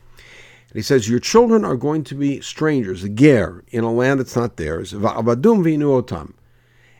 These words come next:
And I color-coded it the way I did because what you see is really three steps. Three steps of alienation. The first thing is that, for right now, by the way, you're a ger, but you're a ger v'toshav. You are a stranger here, but you're a welcome stranger, you're an esteemed stranger,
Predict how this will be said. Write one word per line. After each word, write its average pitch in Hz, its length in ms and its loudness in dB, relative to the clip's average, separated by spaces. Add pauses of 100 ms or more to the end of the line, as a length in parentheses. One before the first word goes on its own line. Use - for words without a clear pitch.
And 117 480 2
I 127 60 -6
color-coded 135 680 6
it 113 100 -6
the 135 80 -2
way 131 100 0
I 135 40 2
did 135 280 -2
because 117 480 -4
what 117 160 -6
you 135 80 -4
see 240 320 -4
is 135 180 -2
really 151 220 -2
three 208 280 -8
steps. - 600 -6 (720)
Three 247 240 0
steps 120 480 -4
of 127 100 -4
alienation. 135 720 0 (460)
The - 80 -10
first 208 260 4
thing 151 220 4
is 120 400 0 (240)
that, 107 340 -2 (100)
for 123 140 -6
right 139 240 0
now, 147 180 0
by 117 140 0
the 104 60 0
way, 95 100 0
you're 101 220 0
a 98 60 -2
ger, 113 380 2 (100)
but 107 100 -14
you're 101 120 -2
a 92 60 -4
ger 123 180 0
v'toshav. 95 580 -6 (480)
You 101 160 0
are 87 100 0
a 98 60 -6
stranger 160 500 4
here, 92 180 -4
but 92 220 -6
you're 98 180 -4
a 95 60 -2
welcome 143 400 2
stranger, 120 440 -2
you're 90 200 -4
an 90 80 -8
esteemed 160 500 0
stranger, 117 640 -4